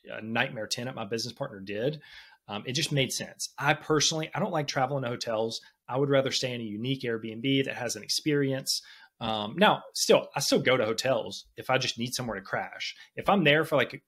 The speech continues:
more than one night, I'm definitely going Airbnb. And I think most people probably listening to this would, would agree there. So, you know, reevaluating what your goals are, it, it could be, could be a great opportunity. It's not for everybody. Um,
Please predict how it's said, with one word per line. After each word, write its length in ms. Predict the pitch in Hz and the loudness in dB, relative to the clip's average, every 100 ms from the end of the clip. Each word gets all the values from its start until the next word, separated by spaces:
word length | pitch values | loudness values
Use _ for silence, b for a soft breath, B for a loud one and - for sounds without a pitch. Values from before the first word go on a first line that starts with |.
| - | -14
more 320 | 104 113 139 | -4 0 2
than 180 | 139 127 | 2 0
one 160 | 127 | -4
night, 400 | 104 104 170 196 - b b - | -4 -2 -2 -4 -12 b b -6
I'm 220 | 127 123 | -4 -2
definitely 380 | 117 120 131 117 | 2 2 2 -4
going 200 | 113 101 | -4 -4
Airbnb. 540 | 107 104 98 98 95 | -6 -6 -6 -6 -6
And 100 | 98 | -4
I 40 | 107 | -4
think 240 | - 143 | -2 -4
most 500 | 120 117 120 127 - | -4 -2 -2 -2 -4
people 300 | - 117 117 | -8 -8 -8
probably 260 | - 113 107 | -6 -4 -2
listening 360 | 104 101 104 | -2 -4 -6
to 40 | 101 | -6
this 180 | 95 - | -6 -6
would, 140 | 98 - | -10 -8
would 140 | 101 | -8
agree 340 | 98 95 92 92 | -8 -10 -12 -10
there. 280 | 87 87 - b b | -12 -12 -16 b b
So, 380 | - 165 147 131 B B B - | 2 8 10 8 B B B -6
you 100 | 131 | -2
know, 160 | 101 98 | -2 -4
reevaluating 800 | 123 160 165 160 156 151 143 131 | 4 6 8 6 6 4 2 0
what 220 | 120 127 - | 0 0 2
your 80 | |
goals 240 | 143 135 123 | 4 4 4
are, 320 | 104 104 113 _ _ _ _ _ - | 2 0 -2 _ _ _ _ _ -8
it, 180 | 131 - | -6 -4
it 140 | - 135 _ _ - | -4 -6 _ _ -4
could 200 | - 175 | 0 4
be, 300 | 151 131 - | 6 6 2
could 100 | - | -2
be 100 | 196 | 4
a 60 | 143 | 4
great 200 | 101 110 | 4 0
opportunity. 640 | 98 - - 104 110 147 - | 0 -4 -8 -6 -4 -6 -6
It's 160 | 143 | -4
not 200 | 214 - | -2 -2
for 200 | - 120 | 0 2
everybody. 540 | 107 101 98 98 127 147 b b - | 2 -2 -6 -4 -4 -6 b b -6
Um, 300 | 113 107 98 | -2 -2 -4